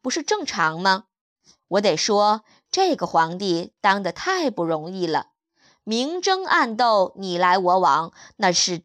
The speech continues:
真得拼命啊，还得有胆识，才能战战兢兢坐上皇帝的宝座。所以我认为李隆基这个人不简单。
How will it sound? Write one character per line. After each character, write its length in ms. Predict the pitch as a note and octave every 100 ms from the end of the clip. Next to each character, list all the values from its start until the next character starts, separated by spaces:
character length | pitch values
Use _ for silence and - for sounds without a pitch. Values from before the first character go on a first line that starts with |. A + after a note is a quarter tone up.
| -
真 360 | F4 F4 F#4+
得 140 | C4+ -
拼 260 | - A3
命 400 | G#3+ B3 B3+ D#3+
啊， 140 | D3 - _ _ - -
还 220 | - A#3+
得 140 | B3+ C4+
有 160 | D4+
胆 340 | - F3+ A#2 D#3+
识， 420 | - D#3 B3+ - _ - _
才 160 | - C#4
能 180 | D4 D#4+
战 320 | G#4+ G4 C4+
战 180 | A3+ G#3
兢 220 | A3 A3
兢 300 | A3+ A3+ A#3+ _ _
坐 180 | - G#3+
上 300 | F3+ F#3 E3
皇 360 | - D#3+ E3 G#3+
帝 120 | G#3
的 100 | D#3+
宝 240 | D#3+ A#2+
座。 400 | - F3 D#3+ - _ _ _ _ _
所 200 | - G3+
以 400 | G3+ E3+ F3+ F#3+ A3
我 120 | F#3
认 220 | F#3+ G#3+ F#3
为 340 | E3+ F3+ G#3+ _ _
李 240 | A#3+ A#3
隆 180 | A3 C4
基 180 | E4 G#4
这 140 | E4
个 140 | G3+ F3
人 280 | E3 F#3 C4+ _ -
不 80 | F#3
简 400 | - E3+ C#3+ C#3+
单。 280 | F3 F3